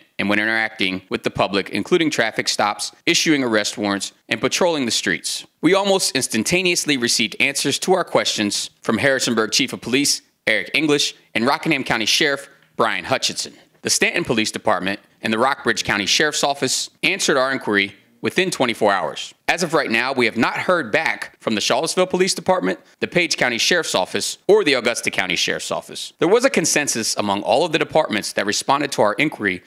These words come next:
that officers are told to stay home if they are sick,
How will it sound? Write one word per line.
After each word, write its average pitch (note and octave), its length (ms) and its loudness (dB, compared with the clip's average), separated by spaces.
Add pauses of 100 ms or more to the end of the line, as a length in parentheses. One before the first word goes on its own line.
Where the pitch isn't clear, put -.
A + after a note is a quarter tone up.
(160)
that F#2+ 180 -2
officers F#3 440 0
are C3+ 60 0
told B2 300 0
to G2+ 60 -8
stay B2+ 240 -2
home A2+ 280 0
if - 80 -8
they G2 140 0
are E2 80 0
sick, - 420 -2